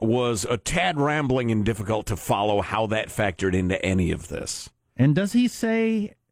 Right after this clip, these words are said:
Speaker 2: and I quote from this texter, "I'm proud of my D. My D is bigger than norm-, than most"?
Speaker 1: Yeah, well, see, that's in the wake of him saying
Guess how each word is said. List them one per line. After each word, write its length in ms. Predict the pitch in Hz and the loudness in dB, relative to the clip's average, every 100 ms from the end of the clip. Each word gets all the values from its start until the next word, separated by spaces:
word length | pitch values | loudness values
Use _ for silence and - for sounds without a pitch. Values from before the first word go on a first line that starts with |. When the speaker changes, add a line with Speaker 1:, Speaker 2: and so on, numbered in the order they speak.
| _ | _
Speaker 2:
and 280 | 143 165 160 | 0 2 2
I 140 | 151 | 0
quote 380 | 139 - 185 185 | -2 0 0 0
from 220 | - 175 | 0 2
this 180 | 160 151 | 2 0
texter, 520 | - 175 - - 160 143 _ _ | -4 -6 -6 -2 -2 -2 _ _
"I'm 200 | 143 147 | 0 0
proud 340 | 127 151 185 190 | 0 0 0 0
of 160 | 160 | 2
my 280 | 151 147 139 | 2 2 2
D. 440 | 117 101 151 160 185 | 0 2 2 4 4
My 260 | 139 131 | 2 0
D 300 | 123 117 160 | -2 -2 0
is 120 | 135 104 | 0 0
bigger 320 | 104 139 185 | -2 0 0
than 180 | 185 185 | 2 2
norm-, 440 | 185 202 160 165 170 | 0 -2 2 0 0
than 160 | 170 | -2
most"? 440 | 170 185 220 - - | 0 0 -2 -6 -4
Speaker 1:
Yeah, 280 | 135 165 123 | -2 -2 -2
well, 340 | 131 139 101 | -2 -2 -6
see, 260 | 120 175 143 | -2 0 0
that's 260 | 143 175 | 0 0
in 80 | 214 | 0
the 80 | 185 | 2
wake 240 | 135 131 | 0 0
of 100 | 117 | -2
him 140 | 104 104 | 0 0
saying 500 | - 123 113 98 | 0 0 0 -2